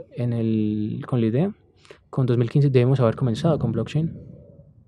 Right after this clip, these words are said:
Porque es una solución muy interesante, pero no era el problema en el que nos teníamos que enfocar.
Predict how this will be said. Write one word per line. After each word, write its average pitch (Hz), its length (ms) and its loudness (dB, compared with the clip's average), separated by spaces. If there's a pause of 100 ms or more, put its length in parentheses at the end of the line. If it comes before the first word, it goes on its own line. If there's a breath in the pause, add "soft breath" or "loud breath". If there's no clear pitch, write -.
(2750 soft breath)
Porque 110 600 -4
es - 140 -6
una 120 320 -2
solución 113 720 -2
muy 131 140 2
interesante, 156 720 0 (500 loud breath)
pero 156 200 8
no 143 140 8
era 139 180 6
el 131 80 4
problema 120 320 2
en 120 60 2
el 110 60 -2
que 117 100 -4
nos 104 60 -4
teníamos 107 240 -2
que - 60 -2
enfocar. 104 460 -4